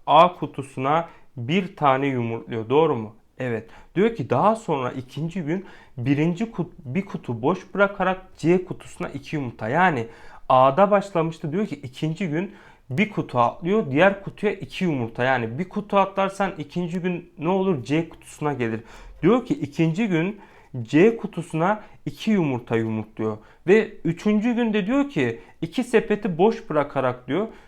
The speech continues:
Üçüncü günde iki sepeti boş bırakacaksa C'den sonra ne var? Bir, iki var değil mi? O zaman ne olur? F sepetine gelir. Yani üçüncü gün F sepetine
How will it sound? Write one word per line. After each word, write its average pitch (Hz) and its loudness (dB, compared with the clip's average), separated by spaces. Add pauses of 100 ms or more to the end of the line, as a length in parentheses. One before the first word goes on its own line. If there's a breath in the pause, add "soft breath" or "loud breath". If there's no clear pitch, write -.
(160 loud breath)
Üçüncü 175 -4
günde 180 -2
iki 147 -12
sepeti 151 -4
boş 143 0
bırakacaksa 131 -4 (140)
C'den 135 0
sonra 143 -6
ne 139 -2
var? 147 2 (420 loud breath)
Bir, 143 0 (360 soft breath)
iki 147 -6
var 120 2
değil 185 2
mi? 139 -2
O 135 -4
zaman 160 -2
ne 170 -2
olur? 170 0 (120)
F 156 2
sepetine 139 -4
gelir. 113 -2
Yani 131 2
üçüncü 147 -4
gün 175 -2 (500 loud breath)
F 147 4
sepetine 180 -2